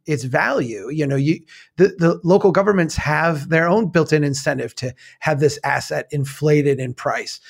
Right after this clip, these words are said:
And they have their own i-, incentive to protect the people who are in it currently and not, uh, allow, say, accessory dwell-, dwelling units or conversion to duplexes that would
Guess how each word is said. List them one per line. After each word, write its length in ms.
And 120
they 60
have 160
their 180
own 360
i-, 160
incentive 640
to 100
protect 540
the 100
people 300
who 140
are 200
in 140
it 240
currently 560
and 180
not, 480
uh, 140
allow, 540
say, 400
accessory 560
dwell-, 400
dwelling 300
units 260
or 120
conversion 480
to 120
duplexes 720
that 200
would 320